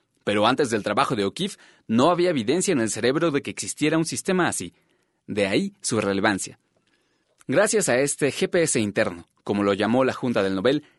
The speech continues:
y a lo que nuestro cerebro aprende con nuestros sentidos y recuerda,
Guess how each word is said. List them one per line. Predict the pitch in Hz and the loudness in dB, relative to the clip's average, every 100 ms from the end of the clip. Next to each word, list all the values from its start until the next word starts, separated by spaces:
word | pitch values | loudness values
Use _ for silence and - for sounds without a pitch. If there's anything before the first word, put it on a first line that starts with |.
| _ | _
y | - | 0
a | 110 | 2
lo | 107 | 2
que | 117 | 2
nuestro | 117 117 120 | 0 -2 -4
cerebro | 107 135 185 190 - | 0 0 2 0 -2
aprende | 117 147 160 156 | -2 0 0 -2
con | 113 | -2
nuestros | 104 - 104 | -4 -4 -8
sentidos | 104 98 139 113 87 - | -6 -2 0 0 -2 -6
y | 170 180 | -2 0
recuerda, | 185 156 120 107 120 | 0 2 2 2 -4